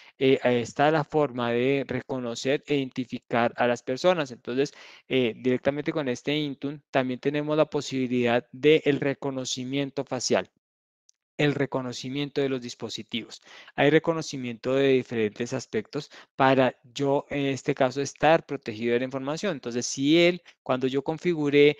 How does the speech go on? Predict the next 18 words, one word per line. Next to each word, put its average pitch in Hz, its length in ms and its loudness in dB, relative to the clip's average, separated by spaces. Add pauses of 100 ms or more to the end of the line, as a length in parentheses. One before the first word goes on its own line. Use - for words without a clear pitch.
(200)
el 131 120 4
acceso 131 600 0
mediante 135 680 0
un 123 140 -4
reconocimiento 131 800 -6
facial 131 320 -2
de 117 80 -8
una 120 140 -4
persona 135 420 -6
y 135 160 -2
se 123 320 2
le 113 160 -2
robaron 123 560 2
el 143 140 -6
celular 117 420 0
a 139 60 4
esa 135 180 -2
persona 113 540 -6